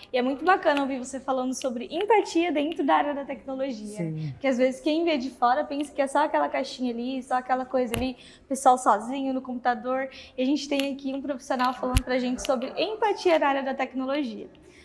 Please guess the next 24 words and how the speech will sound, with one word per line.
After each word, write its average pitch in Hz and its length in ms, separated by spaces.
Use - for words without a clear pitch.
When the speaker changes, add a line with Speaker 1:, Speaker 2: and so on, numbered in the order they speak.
Speaker 1:
Muito 269 240
bacana, 254 420
Bruna, 226 300
sua 226 140
contribuição 233 500
aqui - 120
pra 269 180
nós. 196 340
É, 247 460
e 294 280
falando 285 400
então 247 300
de 226 100
tecnologia, 226 840
a 226 60
gente 240 260
sabe 240 380
que 302 440
a 311 200
tecnologia, 269 880
a - 100
área 254 400
da 262 120
tecnologia 240 640